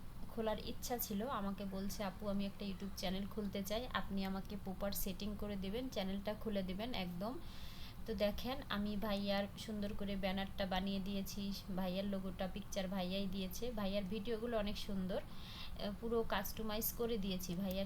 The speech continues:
চ্যানেলটা প্রপার একদম এসইও করে প্রপার সেটিং করে দিয়েছি, চ্যানেলটাকে পুরোপুরি একদম প্রপার সেটিং করে দিয়েছি।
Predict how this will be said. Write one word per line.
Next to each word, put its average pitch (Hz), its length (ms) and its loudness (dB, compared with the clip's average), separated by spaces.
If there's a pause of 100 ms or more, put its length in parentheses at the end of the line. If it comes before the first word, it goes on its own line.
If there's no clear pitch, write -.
চ্যানেলটা 208 580 0 (120)
প্রপার 214 440 -2 (140)
একদম 190 420 -2 (140)
এসইও 226 520 0
করে 202 220 0 (100)
প্রপার 214 340 0
সেটিং 214 500 -2
করে 220 180 2
দিয়েছি, 170 500 -2 (1500)
চ্যানেলটাকে 208 680 0 (480)
পুরোপুরি 233 600 0
একদম 202 460 0
প্রপার 208 340 0
সেটিং 214 520 2
করে 226 180 2
দিয়েছি। 175 500 0